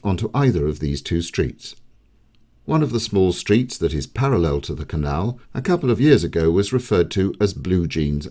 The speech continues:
Alley. The story behind it is rather curious. So once there was a girl working here who, tired of the standard bikini or lingerie,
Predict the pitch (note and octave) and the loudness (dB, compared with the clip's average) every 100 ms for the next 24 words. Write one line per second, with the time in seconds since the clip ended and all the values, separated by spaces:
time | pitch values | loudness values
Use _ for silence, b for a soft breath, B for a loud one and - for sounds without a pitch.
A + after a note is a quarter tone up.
0 | - B2+ E3+ - - _ _ _ _ - | -4 -2 0 -2 -10 _ _ _ _ -14
1 | - A#2+ - D3+ B2+ G2+ G#2 F2+ D#2 F2+ | -6 -4 2 6 6 6 0 0 0 0
2 | E2 - G#2 G2 C#2+ C2+ - C3+ G2 C2 | -4 -4 -2 0 -2 -2 2 4 4 2
3 | - - _ _ _ _ _ - F#2 F#2 | -6 -16 _ _ _ _ _ 0 2 2
4 | C3+ - - _ A#2+ A#2 A2 F2 D#2 D2+ | 0 -2 -10 _ -2 2 0 0 0 2
5 | D#2 A#2 A2+ G2+ D2+ D#2+ D2 E2+ - F2 | 4 4 4 0 0 0 0 -2 -4 0
6 | F2 E2 D2 - - A2 A2 F#2 E2+ - | 2 2 -2 -8 -6 -2 0 0 -2 -4
7 | - G2+ D2+ C#2+ C2+ - - C#3 G2 A#2 | -4 -2 -2 -4 -6 -6 -2 0 2 0
8 | - C#2+ B1+ - D#2 A2 G2+ E2 E2 G#2 | -2 -6 -6 -6 -2 0 2 2 2 0